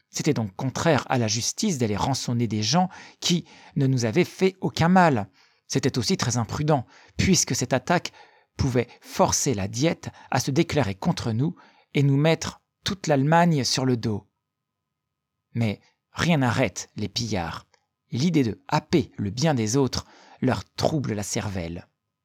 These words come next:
Nous apprîmes donc que Houchard, ayant paru le premier devant la porte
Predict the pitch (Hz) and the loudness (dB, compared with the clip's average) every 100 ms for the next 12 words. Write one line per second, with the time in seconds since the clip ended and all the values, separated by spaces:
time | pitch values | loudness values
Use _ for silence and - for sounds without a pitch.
0 | _ _ - _ _ _ 139 180 190 170 | _ _ -20 _ _ _ 2 2 2 2
1 | 139 175 180 127 - - 190 147 - 123 | 4 4 4 0 -4 -6 -2 -2 2 2
2 | 131 - - _ 156 135 117 156 143 139 | 0 -4 -20 _ -2 0 2 2 2 0
3 | 107 - 160 143 131 107 107 101 - 147 | 2 0 2 0 0 -2 -4 -6 0 0
4 | - - | 0 -8